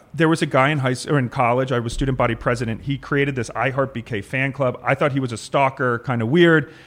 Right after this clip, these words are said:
but I was always nice to him. And then he was the one, truly,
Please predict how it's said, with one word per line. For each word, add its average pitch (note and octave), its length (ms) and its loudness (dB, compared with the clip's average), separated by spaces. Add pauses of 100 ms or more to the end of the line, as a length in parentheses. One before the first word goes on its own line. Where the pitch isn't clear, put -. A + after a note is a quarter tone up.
(200)
but C4+ 180 6
I G3 100 4
was G#3+ 120 4
always A#3 180 2
nice E3 300 2
to E3 160 -2
him. C3+ 100 -2
And C#3+ 160 -2
then C#3 80 0
he F3 220 -6
was F#3+ 160 -2
the F#3+ 80 -4
one, G3 240 -2
truly, C#3+ 460 0